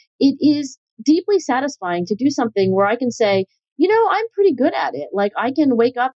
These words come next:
and know that I'm actually a pretty good psychologist. A chef that I studied, uh, Mark Vetri, uh, he's my favorite chef here in Philadelphia. I took a cooking class with him actually after I'd written the book, and he was making pesto. And one of the people in the cooking class said,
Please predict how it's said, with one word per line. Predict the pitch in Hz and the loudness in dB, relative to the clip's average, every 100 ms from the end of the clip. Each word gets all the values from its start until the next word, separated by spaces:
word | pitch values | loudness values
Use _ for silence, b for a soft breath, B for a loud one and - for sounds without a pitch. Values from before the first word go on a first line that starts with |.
| - | -2
and | 202 208 | 0 2
know | 214 285 285 | 4 4 2
that | 202 | 0
I'm | 190 214 | -2 -2
actually | 208 - 247 220 | -4 -4 0 0
a | 190 _ | 0 _
pretty | 254 311 | -2 0
good | 285 262 | 0 -2
psychologist. | - 196 - 233 240 170 156 - b b b 220 | -2 -4 0 0 2 0 -4 -6 b b b -4
A | |
chef | 220 - 294 311 | -4 -2 -2 -2
that | 233 | -2
I | 185 175 | -2 -4
studied, | - 180 175 170 156 | -2 -2 0 -2 -4
uh, | 180 170 | -2 0
Mark | 180 208 - | 0 0 0
Vetri, | 202 - 175 151 156 - 170 | -4 -4 -2 0 0 -4 -6
uh, | |
he's | 185 254 247 | 2 2 2
my | 240 | 0
favorite | 233 185 170 - | 0 -2 -4 -10
chef | 165 - | -10 -8
here | 180 | -8
in | 165 | -6
Philadelphia. | 175 160 165 170 160 151 160 B B B 240 | -2 0 0 0 0 -2 -4 B B B -2
I | |
took | 349 330 | 0 0
a | 302 | 0
cooking | 262 254 220 | -2 -6 -4
class | 185 165 | -4 -6
with | 175 175 | -8 -6
him | 165 | -4
actually | 170 - 185 | -4 -2 0
after | 190 185 180 | 0 0 -2
I'd | 160 | -2
written | 170 165 | -4 -6
the | |
book, | 156 151 151 170 | -2 -2 -2 -2
and | 185 175 _ _ _ _ | 0 -2 _ _ _ _
he | 233 | 0
was | 247 | 2
making | 233 214 190 | 2 0 -2
pesto. | 196 - 175 160 147 | -4 -2 -2 0 0
And | 156 - b b b | -2 -6 b b b
one | 220 240 | 0 0
of | |
the | 240 | 0
people | 240 220 | -2 -2
in | |
the | 196 | -4
cooking | 220 226 | -4 -4
class | 202 175 170 - | -2 -2 -2 0
said, | 175 | -2